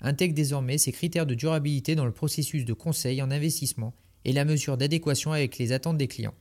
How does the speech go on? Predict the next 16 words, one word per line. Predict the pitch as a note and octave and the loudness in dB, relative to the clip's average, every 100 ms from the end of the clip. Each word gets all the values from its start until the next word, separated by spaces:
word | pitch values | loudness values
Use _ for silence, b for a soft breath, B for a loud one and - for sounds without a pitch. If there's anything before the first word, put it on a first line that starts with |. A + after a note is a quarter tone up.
| _ | _
À | G#2 | -2
ce | - | 2
niveau, | F#3 E3 B2+ C3 b b b b | 4 4 2 -2 b b b b
le | B2 | 0
problème | A#2 D#3+ E3 E3 | 2 2 4 4
que | D3+ | 2
soulèvent | - D3+ C#3+ | 2 0 0
certains | E3 E3 E3 | 0 0 0
professionnels | E3 D#3+ D3+ C#3+ A#2 A2 C3+ | 2 2 0 0 0 -2 -4
concerne | - D3+ - F3 | -4 -2 0 2
le | D3 | 2
nombre | C#3+ B2+ - | 2 0 0
élevé | E3+ D#3 E3+ | 0 2 2
de | B2 | 0
combinaisons | - D#3+ D#3+ D3 B2+ | 2 4 4 4 0
possibles | A2 E3 - B2 C3 | 0 -2 -2 -4 -6